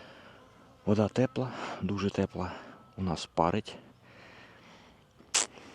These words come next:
Корм ще є,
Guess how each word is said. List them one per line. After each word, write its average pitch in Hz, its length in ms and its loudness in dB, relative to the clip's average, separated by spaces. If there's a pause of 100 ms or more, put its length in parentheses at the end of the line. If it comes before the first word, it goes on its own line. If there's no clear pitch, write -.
(1500)
Корм 95 300 4
ще - 200 0
є, 117 200 2